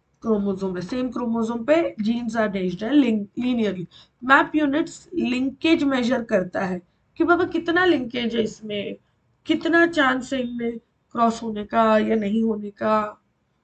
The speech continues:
यस, देखो, अगर दोनों जीन्स इतने पास है कि सिर्फ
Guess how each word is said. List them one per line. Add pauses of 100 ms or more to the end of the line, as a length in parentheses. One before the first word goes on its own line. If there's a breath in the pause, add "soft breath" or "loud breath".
(220)
यस, (560)
देखो, (1120 soft breath)
अगर
दोनों
जीन्स
इतने
पास
है
कि
सिर्फ